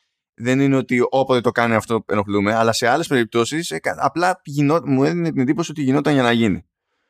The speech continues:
Και, ε, ίσως να μπλέκει λίγο και με το ότι σε αυτή τη σεζόν φαίνεται να έγινε μια προσπάθεια να δοθεί περισσότερος χρόνος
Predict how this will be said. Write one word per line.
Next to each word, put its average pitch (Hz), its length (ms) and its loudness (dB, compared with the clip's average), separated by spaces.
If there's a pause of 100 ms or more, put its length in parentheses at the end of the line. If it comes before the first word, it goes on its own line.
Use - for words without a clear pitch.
(560)
Και, 120 580 2
ε, 107 340 -2
ίσως 185 340 -2
να 156 120 0
μπλέκει 160 340 -2
λίγο 180 200 0
και 160 140 -4
με 151 100 -2
το 139 120 -2
ότι 135 140 -2
σε 131 100 0
αυτή 180 180 -2
τη 185 80 -8
σεζόν 170 400 -4
φαίνεται 170 300 -4
να 156 100 0
έγινε 165 200 0
μια 160 140 2
προσπάθεια 160 680 0 (180)
να 120 140 0
δοθεί 117 200 0
περισσότερος 143 560 0
χρόνος 135 500 0